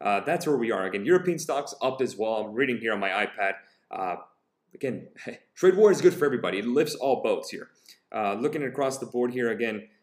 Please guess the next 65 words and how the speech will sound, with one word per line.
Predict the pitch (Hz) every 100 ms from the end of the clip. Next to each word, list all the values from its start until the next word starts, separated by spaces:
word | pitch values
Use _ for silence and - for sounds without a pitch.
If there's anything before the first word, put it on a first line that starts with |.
| _
uh, | - 107 107
we | 180
just | 208
had | 196
a | 165
little | 165
bit | 151
of | 151 123
a, | 107 - -
kind | 208
of | 127
a |
weak | 101 156 180 - _ _ _ _
fall | - 147 156 156
in | 139
the | 117
S | 131 131
and | 120
P. | 143 143 139 _ _ -
Uh, | 110 107
at | 110
the | 123
end |
of | 120
the | 127
day, | 117
we | 135
were | 160
up | 120 -
triple | 139 110
digits | 113 113 107
in | 101
the |
Dow, | - 101 101 98
but | 101
again, | 113 120 107
kind | 147 139
of | 127
a, | 110 101 - _ _ _ _ _
kind | 151 127
of |
a | 101
pullback | - 131 110 98 95 104
in | 98
a |
sense. | - 113 95 - - -
We're | 143
up | 131
as | 120
much | 123 120
as | 107
a | 98
hundred | - 123 104
twenty | 117 98
points. | 120 101 92 - _ -
Uh, | 101 180
big | 180
winners | 143 139 -
today. | 120 117 113 110 - _ -
Uh, | 107 98
you | 104
could | 117 -
see | 120 107
here, | 107 95
uh, | - 98